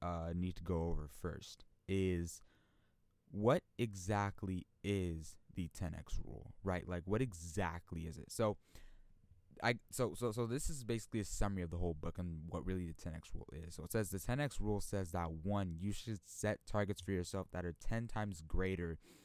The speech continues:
than, than, than, than what you believe you can achieve," right? Secondly, uh, it says you should take actions that are ten times greater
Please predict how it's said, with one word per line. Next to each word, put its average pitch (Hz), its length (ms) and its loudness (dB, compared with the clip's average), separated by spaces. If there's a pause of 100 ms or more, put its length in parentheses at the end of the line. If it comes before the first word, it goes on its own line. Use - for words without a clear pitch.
(300)
than, 95 400 2 (380)
than, 92 320 2
than, 101 180 0
than 98 140 4
what 92 160 2
you 98 120 0
believe 90 580 0
you 92 120 -2
can 90 200 0
achieve," 80 480 -6 (160)
right? 82 300 2 (720)
Secondly, 90 680 4 (540)
uh, 98 480 6 (120)
it 110 220 4
says 98 520 4 (300)
you 120 220 8
should 120 420 2 (140)
take 110 340 0
actions 104 680 2
that 95 140 4
are 87 220 4
ten 110 320 0
times 92 500 0
greater 87 560 6